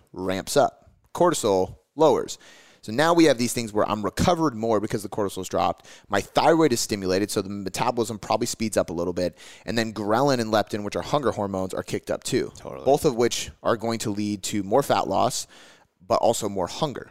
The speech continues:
Speaker 1: One of them is a hunger signaling hormone that says, "Hey, I'm hungry, keep going." The other one is one that says, "We're eating,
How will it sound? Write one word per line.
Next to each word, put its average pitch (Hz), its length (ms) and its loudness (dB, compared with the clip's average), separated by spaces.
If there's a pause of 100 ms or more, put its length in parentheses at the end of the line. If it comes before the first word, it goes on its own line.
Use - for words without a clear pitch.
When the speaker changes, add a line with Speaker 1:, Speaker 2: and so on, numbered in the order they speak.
(120)
Speaker 1:
One 131 160 0
of 147 80 4
them 131 100 0
is 120 80 -4
a 104 60 2
hunger 113 320 -6
signaling 131 420 0
hormone 98 320 -4
that 82 60 -6
says, - 180 -6
"Hey, 117 100 -2
I'm 95 120 -2
hungry, 120 320 -4
keep - 200 -8
going." 98 420 0
The 90 100 2
other 117 160 2
one 101 200 -2
is 95 240 -4
one 98 180 -4
that 95 80 -6
says, 90 280 -2 (260)
"We're 110 160 0
eating, 107 440 -2